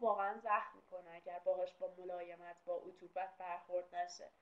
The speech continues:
لوله رو مثل یک مداد، اگر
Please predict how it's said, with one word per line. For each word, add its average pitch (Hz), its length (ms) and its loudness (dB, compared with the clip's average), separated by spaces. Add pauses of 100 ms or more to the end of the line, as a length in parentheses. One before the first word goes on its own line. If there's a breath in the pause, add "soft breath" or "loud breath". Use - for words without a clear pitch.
(440 soft breath)
لوله 294 340 8
رو 370 120 6
مثل 330 380 6
یک 302 320 4
مداد، 190 420 6 (120)
اگر 269 300 0